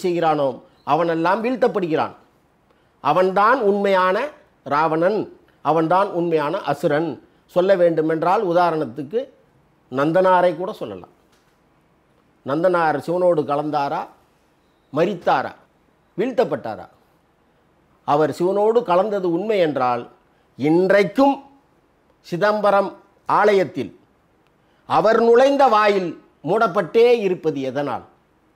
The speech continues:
எந்த தமிழர்களும், எந்த தமிழ் தலைவர்களும், எந்த தமிழ் அறிஞர்களும் இதற்காக குரல் கொடுக்கவில்லையே, ஏன்? இன்றைய முதலமைச்சராக இருக்கட்டும், ஆட்சியாளர்களாக இருக்கட்டும், அதிகார வர்க்கமாக இருக்கட்டும், இது எனது அதங்-, ஆதங்க கேள்வி.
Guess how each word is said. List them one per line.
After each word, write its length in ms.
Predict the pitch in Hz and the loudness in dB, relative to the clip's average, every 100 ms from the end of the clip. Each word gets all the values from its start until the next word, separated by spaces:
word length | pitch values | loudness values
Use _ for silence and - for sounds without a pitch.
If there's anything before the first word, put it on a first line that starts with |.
| _ _ | _ _
எந்த 280 | 151 185 208 - | -2 0 -2 0
தமிழர்களும், 560 | 196 226 220 190 220 240 | -2 0 0 0 0 -2
எந்த 300 | 190 196 185 | -2 -2 -2
தமிழ் 280 | 185 220 185 | -2 -4 -2
தலைவர்களும், 640 | 190 208 208 185 202 254 254 - _ - | 0 0 0 0 0 -2 -4 -20 _ -2
எந்த 340 | 175 208 202 190 | 0 2 0 0
தமிழ் 180 | 220 220 | 2 4
அறிஞர்களும் 680 | 196 285 285 247 208 196 175 | 4 4 4 4 4 0 0
இதற்காக 520 | 175 180 180 175 170 156 127 - _ _ _ | 0 0 0 -2 0 -2 -4 -14 _ _ _
குரல் 260 | 180 214 202 | -2 0 0
கொடுக்கவில்லையே, 680 | 175 139 147 135 135 139 160 156 - | -2 -4 -6 -4 -4 -2 -2 2 2
ஏன்? 160 | 247 - - _ _ _ _ - | 2 0 -10 _ _ _ _ -2
இன்றைய 320 | 170 165 160 | 0 2 2
முதலமைச்சராக 720 | 151 185 214 190 170 185 180 170 175 | 2 2 0 0 -2 -2 0 0 -2
இருக்கட்டும், 420 | 170 185 165 220 - _ - | -4 -6 -8 -12 -16 _ -4
ஆட்சியாளர்களாக 880 | 160 196 - 190 185 170 160 165 160 165 | 0 0 0 2 2 0 -2 -2 -2 -4
இருக்கட்டும், 380 | 160 180 - 226 | -6 -6 -6 -2
அதிகார 420 | 160 185 240 214 | -2 2 4 4
வர்க்கமாக 500 | 185 170 175 175 156 | 2 0 -2 -4 -2
இருக்கட்டும், 480 | 156 135 131 117 113 - | -4 -6 -10 -12 -12 -8
இது 160 | 143 | -4
எனது 240 | 156 143 131 123 | -2 -2 -4 -2
அதங்-, 280 | 156 202 185 135 | 0 -2 -2 -2
ஆதங்க 340 | 208 220 196 165 | 0 2 0 0
கேள்வி. 280 | 127 104 82 | -4 -12 -14